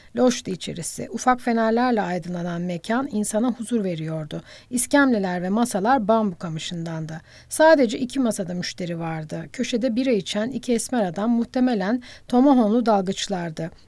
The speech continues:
İri basık burunları, kısa kıvırcık saçları yerde ol-, yerli olduklarına işaretti.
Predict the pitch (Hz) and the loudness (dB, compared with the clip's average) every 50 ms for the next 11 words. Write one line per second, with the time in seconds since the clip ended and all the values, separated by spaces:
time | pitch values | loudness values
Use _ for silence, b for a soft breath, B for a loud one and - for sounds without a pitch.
0 | b - - 254 240 262 208 240 240 240 - 262 - - 220 202 190 180 170 165 | b -6 -2 2 2 2 4 2 0 0 -2 -6 -6 -4 -4 -4 -4 -4 -6 -6
1 | 160 160 165 196 233 - - 226 - 254 233 240 247 226 226 214 196 262 247 - | -6 -6 -6 -8 -8 -8 -8 -6 -4 -4 -4 -2 0 0 0 0 -2 -4 -6 -4
2 | 233 196 170 - - 170 180 220 240 220 220 214 220 220 247 262 247 214 202 285 | -2 -2 -4 -4 -8 -6 -4 -2 0 2 2 2 2 2 2 2 2 0 -2 -2
3 | - 220 220 214 220 240 262 247 208 170 170 - - 170 170 170 196 247 247 - | -2 -2 0 0 0 0 0 0 -2 -4 -6 -10 -10 -10 -6 -4 -2 -2 -2 -2
4 | - 202 180 175 170 175 175 - - - - - | -4 -6 -6 -6 -6 -6 -8 -10 -12 -14 -14 -14